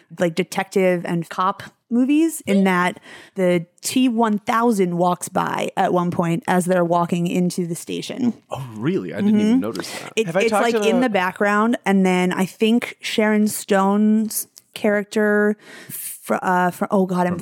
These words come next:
Speaker 1: blanking.
Speaker 3: Basic Instinct?
Speaker 1: Yes, from Basic Instinct walks by, and then just constantly in the background. For one thing, everyone's in weird futuristic garb except our main characters, but any and all background people are, like, all wearing vinyl and,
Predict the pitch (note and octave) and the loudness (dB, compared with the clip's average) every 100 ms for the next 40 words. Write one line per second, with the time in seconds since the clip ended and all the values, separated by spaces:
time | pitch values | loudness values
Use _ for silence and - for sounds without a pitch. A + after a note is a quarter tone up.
0 | F#3+ F#3 F#3+ F3 D3 C#3+ G#3+ A3 - A3 | -2 0 -4 -4 -8 -6 0 0 0 0
1 | G3+ F#3+ G3 C#4 C#4+ - C#4+ C4 C4 C4 | 2 0 0 2 0 2 0 0 -2 -4
2 | - C4 B3 B3 B3 B3 - - - - | -6 -2 0 2 2 0 -4 -18 -18 -2
3 | G3+ G3+ F#3+ G3+ - - C4 C#4 - C4 | 0 2 2 -2 -4 -2 2 2 0 0
4 | A#3+ A3 G3+ F#3 F3+ F#3 F3 F3 - B2+ | 2 2 2 0 -2 0 0 0 -4 -14
5 | - - C4 E4+ C4+ A#3+ A3 A3+ A3 G#3+ | -18 -4 0 0 0 0 2 2 2 2
6 | G3 G3 G3 F#3 - F#3+ F3 F#3+ G3+ G3 | -2 -2 2 2 0 -4 0 2 2 0
7 | G3 F3+ F3+ F3+ F#3 F3 F3 F3 F3 - | -2 0 0 0 -2 -2 -2 0 -2 -4
8 | F3 - - F3+ F3 - - - - - | -6 -6 -4 -2 -2 -4 -8 -10 -20 -14
9 | - E3+ E3+ F3+ F3+ F3 F3 E3+ F3 E3 | -4 0 2 2 2 2 0 0 -2 -2
10 | F#3+ - G3 A3 G#3+ G3 F3 E3+ F3+ E3+ | -2 -2 0 2 2 2 0 -2 0 -2
11 | E3 F3 F3 E3 D#3+ - F3 E3+ E3+ - | -2 -4 -2 0 0 -2 -2 -2 -2 0
12 | F#3 G3 F#3+ F#3 E3+ E3+ F3+ A#3+ C#4 - | 2 2 2 2 0 -2 0 2 0 -2
13 | _ - F3+ E3+ E3+ | _ -6 -2 0 0